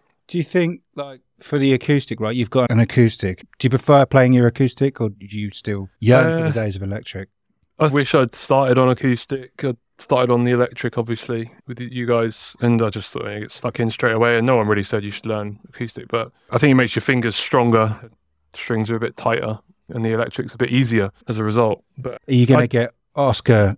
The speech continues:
Speaker 1: a little acoustic to start on, or are you gonna start him on anything in particular,
Speaker 2: That's a
Speaker 1: or?
Speaker 2: good shout. I'm always, like, thinking about, for Oscar, he's only three, and just what is the right age to bother? He doesn't, he's got no attention span at the moment, but I'm always like, "Oh, what, what do you reckon?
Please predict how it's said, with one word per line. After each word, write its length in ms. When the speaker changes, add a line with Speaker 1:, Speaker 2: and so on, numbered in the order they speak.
Speaker 1:
a 60
little 280
acoustic 460
to 100
start 360
on, 100
or 100
are 20
you 120
gonna 140
start 220
him 80
on 80
anything 500
in 100
particular, 360
Speaker 2:
That's 100
a 40
Speaker 1:
or? 20
Speaker 2:
good 200
shout. 460
I'm 80
always, 280
like, 200
thinking 340
about, 320
for 200
Oscar, 240
he's 140
only 140
three, 440
and 140
just 220
what 180
is 80
the 80
right 280
age 560
to 80
bother? 300
He 80
doesn't, 420
he's 280
got 140
no 120
attention 360
span 220
at 60
the 60
moment, 340
but 140
I'm 100
always 180
like, 240
"Oh, 400
what, 180
what 120
do 40
you 40
reckon? 360